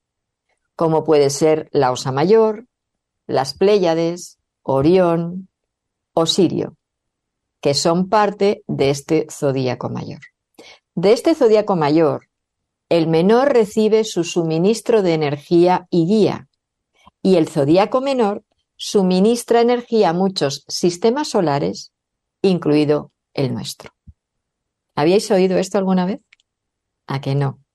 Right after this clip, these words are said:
La mayoría no. Es un engranaje perfecto. Y si lo mirásemos desde fuera,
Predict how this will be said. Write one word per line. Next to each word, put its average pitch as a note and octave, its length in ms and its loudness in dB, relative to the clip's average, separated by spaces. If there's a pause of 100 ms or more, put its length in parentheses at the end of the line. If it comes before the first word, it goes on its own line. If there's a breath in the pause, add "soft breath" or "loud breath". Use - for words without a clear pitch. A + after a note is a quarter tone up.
(100)
La C#3 140 -6
mayoría C3+ 540 -4
no. C#3 260 -4 (2750)
Es B3+ 260 -2
un C4 120 -2
engranaje A3 600 0
perfecto. C#3+ 880 -8 (2500)
Y G#3 120 0
si G3+ 200 0
lo F#3+ 140 4
mirásemos A#3 580 0
desde E3+ 300 0
fuera, F3 460 -2